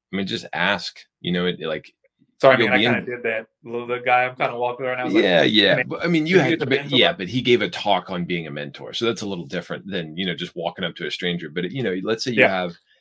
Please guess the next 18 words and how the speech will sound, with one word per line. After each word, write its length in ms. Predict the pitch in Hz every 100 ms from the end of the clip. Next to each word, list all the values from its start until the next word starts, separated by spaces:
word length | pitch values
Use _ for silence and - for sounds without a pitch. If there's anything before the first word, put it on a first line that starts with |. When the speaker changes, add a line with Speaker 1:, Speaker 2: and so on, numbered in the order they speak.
| _
Speaker 1:
kind 120 | 117
of 40 | 98
a 40 | 87
casual 480 | - 87 95 101
relationship 600 | 98 92 85 - 87 85 -
with 120 | 82
somebody. 460 | 82 78 73 71 - _
Speaker 2:
Yeah. 140 | 147 117 98
Speaker 1:
Um, 360 | 87 80 76 _ _ _ _ _ 101 _ -
what 240 | 101 143
I 160 | 107 110
might 320 | 117 98 -
do 240 | 82 82
is 180 | 107 85
not, 300 | 95 98 90
not 320 | 90 90 95
necessarily 500 | 92 90 90 87 90
thinking 400 | 85 90 87 80